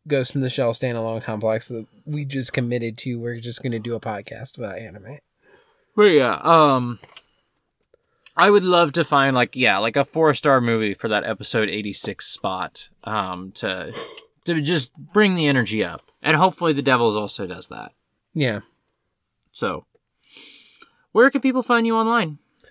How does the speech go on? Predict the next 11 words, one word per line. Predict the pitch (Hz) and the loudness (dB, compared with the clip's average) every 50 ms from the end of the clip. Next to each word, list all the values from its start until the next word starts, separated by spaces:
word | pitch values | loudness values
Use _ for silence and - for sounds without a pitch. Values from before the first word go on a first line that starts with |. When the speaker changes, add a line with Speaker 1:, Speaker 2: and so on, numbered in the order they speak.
| _ _ - _ _ _ _ | _ _ -20 _ _ _ _
Speaker 1:
Um, | - 175 175 175 180 180 185 185 190 202 214 226 240 247 | 2 4 6 6 8 8 8 6 6 4 4 0 -2 -4
you | 208 190 185 208 | -4 -2 0 0
can | 202 175 | 2 2
find | 151 185 180 180 185 | 2 2 2 2 2
me | 185 185 190 196 202 | 2 2 2 0 0
at | 160 160 156 143 | -2 -2 -4 -2
Fox | - 165 151 147 - - | 0 0 0 0 0 0
Omnia | 160 147 147 151 151 147 147 151 160 165 - - | -2 0 0 0 -2 -2 -2 -2 -2 -4 -4 -4
on | 147 143 139 139 139 139 139 135 135 135 | -4 -4 -2 -2 -2 -2 -2 -2 -4 -4
Twitter | - - 160 160 151 151 143 143 143 147 151 - | -2 0 0 2 2 2 2 2 0 0 -2 -4
and | 156 147 139 135 135 131 131 131 131 131 131 | -4 -2 -2 0 0 -2 -2 -4 -4 -4 -6